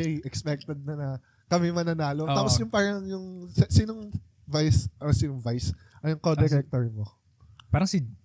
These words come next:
Speaker 2: nakalimutan ko, pero hindi ako
Speaker 1: <laughs>
Speaker 2: nagkakamali, si Jason ata.
Speaker 1: Si J-, oh,
Speaker 2: Jason
Speaker 1: basta
Speaker 2: Meneses.
Speaker 1: yung, yung class natin na yun, tol, considered siya na magaling talaga sa
Speaker 2: Oo.
Speaker 1: theater, di ba?
Speaker 2: Mm.
Speaker 1: Yun talaga yung
Speaker 2: Tam-,
Speaker 1: ka-
Speaker 2: oo.
Speaker 1: Okay. Uh, just a disclaimer. Hindi naman disclaimer, guys. Just to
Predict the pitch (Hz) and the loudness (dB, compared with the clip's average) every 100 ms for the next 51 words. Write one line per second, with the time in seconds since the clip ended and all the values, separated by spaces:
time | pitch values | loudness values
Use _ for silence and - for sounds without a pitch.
0 | _ - 131 127 123 135 175 175 156 151 | _ -8 -4 -2 -2 -4 -2 0 2 2
1 | 151 135 135 135 151 120 120 117 123 117 | 0 0 0 0 -2 0 0 0 -2 -4
2 | 110 143 - - - - - 156 - 156 | -6 -6 -8 -16 -20 -16 -10 -8 -4 0
3 | 160 240 143 123 139 - 285 269 220 247 | 2 2 0 2 4 4 6 4 4 0
4 | 254 - 233 269 254 240 - 220 - 202 | 0 -2 -2 -2 -6 -8 4 4 4 2
5 | 180 185 175 139 139 135 113 110 117 123 | 0 0 0 2 2 0 0 2 0 -4
6 | - _ _ _ _ - - - - 190 | -10 _ _ _ _ -20 -20 -18 2 4
7 | 196 220 202 196 - 185 180 160 156 156 | 4 2 2 2 2 2 4 2 2 0
8 | 170 190 196 190 175 165 180 175 143 135 | -2 -4 -6 -4 -4 -4 -6 -2 2 2
9 | 143 151 160 143 139 180 240 285 _ - | 2 2 4 2 2 4 2 0 _ -20
10 | - 233 254 254 240 247 240 240 - _ | -8 -6 -4 -4 -2 -4 -6 -10 -18 _
11 | - 196 220 208 226 240 214 - - 160 | -12 -6 -6 -6 -6 -6 -6 -12 -6 -2
12 | 165 139 107 - _ _ _ 165 170 160 | 0 0 -2 -10 _ _ _ 4 8 10
13 | 160 - 175 160 - 151 139 139 - 170 | 10 8 8 6 6 4 4 0 -4 -6
14 | 254 330 269 196 113 165 151 139 110 107 | -4 -4 0 2 4 4 4 4 4 4
15 | 139 160 - 160 151 | 6 6 6 6 6